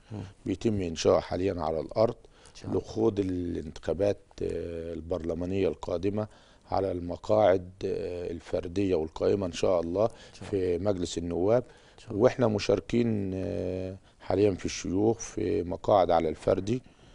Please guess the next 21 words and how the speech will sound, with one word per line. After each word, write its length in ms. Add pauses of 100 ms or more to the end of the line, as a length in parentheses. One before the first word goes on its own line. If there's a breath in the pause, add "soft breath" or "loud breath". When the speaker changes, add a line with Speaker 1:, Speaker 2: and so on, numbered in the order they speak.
(440 soft breath)
Speaker 2:
فالحزب 720
طبعًا 640 (300)
يعتبر 840
أول 200
استحقاق 600
ليه 120
حاليًا، 380
وكنا 360
لازم 260
نشارك 460 (140)
فيه، 160 (540 loud breath)
واحنا 520
طبعًا 320
مدعمين 640
لرؤية 400
الدولة، 360
مش 160
هنقدر 320
نقول 320
أكتر 280
من 160